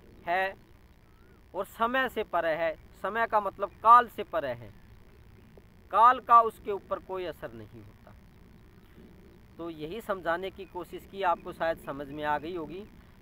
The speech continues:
जो मुक्ति पाने के लिए जो आपका एक विचार चल रहा था, दिमाग में एक कचरा चल रहा था कि मुक्ति किसी अच्छे समय आने पे होगी, सतयुग में होगी, ऐसा कुछ नहीं है। <laughs> खेत में बैठे बैठे हो सकती है, ड्यूटी की कुर्सी पे बैठे बैठे हो सकती है,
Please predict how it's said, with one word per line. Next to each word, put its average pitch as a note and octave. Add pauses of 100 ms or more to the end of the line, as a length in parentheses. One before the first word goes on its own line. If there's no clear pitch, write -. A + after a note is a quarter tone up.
(180)
जो F#3+
मुक्ति G3
पाने F#3
के -
लिए F3+
जो F3
आपका E3+
एक E3
विचार D3+
चल F3+
रहा F#3
था, G3
दिमाग F3
में D3+
एक -
कचरा D3+
चल F3+
रहा F#3
था G3+ (520)
कि F3+ (300)
मुक्ति E3+
किसी F3+
अच्छे E3+
समय E3+
आने D#3
पे D3
होगी, C3+
सतयुग E3
में D#3
होगी, B2+ (280)
ऐसा C#3
कुछ C3 (100)
नहीं A2+
है। - (400)
<laughs> G3+
खेत A3+
में G#3
बैठे G3
बैठे G3
हो D#3
सकती D#3
है, G3 (380)
ड्यूटी A3
की F#3+
कुर्सी G#3
पे G3+
बैठे G3
बैठे E3+
हो D#3+
सकती E3+
है, F#3